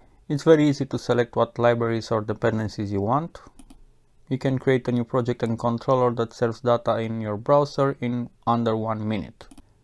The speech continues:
And it's the easiest to learn and most intuitive framework I've worked with.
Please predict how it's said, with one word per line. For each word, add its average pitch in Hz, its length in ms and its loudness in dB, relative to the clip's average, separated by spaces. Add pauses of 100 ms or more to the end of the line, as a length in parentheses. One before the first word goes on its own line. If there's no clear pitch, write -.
(180)
And 165 120 -2
it's 170 160 -6
the 170 100 2
easiest 160 380 0
to 143 60 2
learn 135 280 6
and 123 160 4
most 120 320 0
intuitive 120 560 0
framework 110 520 -2
I've 104 140 2
worked 113 300 4
with. - 240 -10